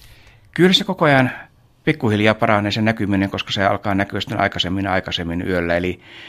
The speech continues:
kesään mennessä niin se näkyy oikeastaan koko yön, mutta sitten kun meillä alkaa nämä vaaleat yöt, niin ei sitä taas sieltä sitten sillä tavalla erota. Saturnus vaan jää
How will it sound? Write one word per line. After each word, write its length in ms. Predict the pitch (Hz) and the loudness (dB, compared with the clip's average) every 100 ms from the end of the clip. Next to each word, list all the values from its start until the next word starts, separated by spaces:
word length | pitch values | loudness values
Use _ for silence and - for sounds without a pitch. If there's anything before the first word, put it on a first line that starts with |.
| - _ | -20 _
kesään 380 | 131 131 117 107 | -2 2 2 2
mennessä 400 | 107 107 98 110 | 0 -2 -2 -4
niin 100 | 95 | -4
se 100 | 80 | -6
näkyy 240 | 101 113 | -6 -6
oikeastaan 380 | 104 101 - 101 | -8 -8 -6 -6
koko 260 | 104 110 107 | -6 -2 -2
yön, 200 | 104 95 | 0 -2
mutta 160 | 92 | -6
sitten 140 | 107 - | -12 -8
kun 80 | |
meillä 200 | 95 98 | -6 -2
alkaa 260 | 98 98 101 | -4 -4 -6
nämä 160 | 101 101 | -4 0
vaaleat 440 | 101 92 95 92 | 0 2 -2 -4
yöt, 220 | 104 87 | -6 -6
niin 260 | 87 87 - - - - - | -6 -6 -10 -20 -20 -20 -8
ei 160 | 85 | -6
sitä 140 | - 104 | -6 -6
taas 240 | 90 - | -2 -2
sieltä 220 | 95 85 | -4 -6
sitten 320 | 85 - 85 - | -10 -8 -10 -10
sillä 260 | - 90 | -12 -12
tavalla 340 | 87 85 85 87 | -10 -8 -6 -4
erota. 380 | 92 90 85 87 - - - - - | -4 -4 -6 -10 -12 -20 -20 -18 -6
Saturnus 420 | 110 104 101 - | -6 -4 -6 -2
vaan 180 | 110 107 | 0 2
jää 260 | 110 104 | 2 0